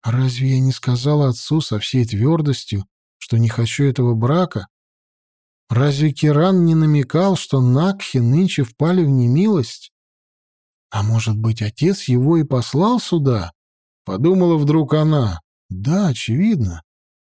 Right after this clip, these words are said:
Ширам сейчас идёт от государя и теперь потребует от меня объяснений. Может, отец желает, чтобы она сама, глядя в глаза, сказала Накху, что не любит его и не хочет быть его женой?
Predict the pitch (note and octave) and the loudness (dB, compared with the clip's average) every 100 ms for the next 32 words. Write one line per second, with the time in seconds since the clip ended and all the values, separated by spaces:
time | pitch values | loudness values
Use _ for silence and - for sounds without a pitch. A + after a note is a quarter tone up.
0 | _ _ - A#2 E3 G#3+ - A2 - D3+ | _ _ -4 0 2 0 0 -4 -2 -2
1 | C3+ B2+ F#3 D3+ B2 B2 - A#2 D3+ F#3+ | -2 0 0 0 -2 -2 -2 -2 0 2
2 | E3 A#2 A2 A#2 G3+ G3+ - _ _ _ | 0 -2 -4 0 0 -2 -6 _ _ _
3 | _ F#2+ - A2+ D3+ D#3 D#3 D3 D3 D3 | _ -16 -4 -2 0 0 -2 -2 0 2
4 | D#3+ F3+ C#3+ C#3+ - D#3+ G#3+ A3+ B2+ G2 | 2 2 0 -2 0 0 2 2 0 -4
5 | _ _ _ _ _ _ _ _ _ _ | _ _ _ _ _ _ _ _ _ _
6 | A#2+ A#2 A#2 A2+ A2+ A#2+ A2 G#2 B2 B2 | 0 2 0 0 0 0 0 0 0 2
7 | A#2 A2 - A2 A2+ A2 - A2 A2 E3+ | 0 -2 -2 0 2 0 -2 -2 0 0
8 | E3+ C3 C#3+ C3 A#2+ B2 A#2 A2 F3 - | 0 0 0 0 0 0 -2 -2 -2 -2
9 | - A2+ C3+ E3 C#3 B2 E3 F3+ - C3 | -2 -2 0 2 2 2 0 -2 -4 -6
10 | - A#2+ A2+ A2+ G#3 F#3+ F3 A#2 A2+ F2+ | -2 0 2 2 2 0 -2 -2 -2 -4
11 | D#2+ _ _ _ _ - G2+ G2+ - A#3+ | -10 _ _ _ _ -6 -4 -4 -2 -2
12 | A#3 G#3 D#3+ C#3 B2+ A#2 A2+ A#2+ B2 G2+ | 0 0 0 0 0 0 0 0 0 0
13 | E2 | -4